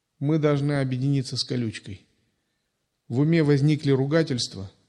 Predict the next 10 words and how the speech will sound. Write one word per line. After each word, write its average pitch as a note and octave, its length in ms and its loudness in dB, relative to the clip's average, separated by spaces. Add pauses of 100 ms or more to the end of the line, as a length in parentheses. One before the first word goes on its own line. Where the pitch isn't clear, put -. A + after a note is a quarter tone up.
(680)
по A#2+ 120 -6
поводу A#2+ 360 -4
колючки. A2 540 -4 (2000)
Мы D#3+ 160 -2
должны D#3 340 2
даже D3 260 2
с C#3 100 -2
этими D3+ 260 0
ругательствами C3 760 0
объединиться. G#2+ 680 -4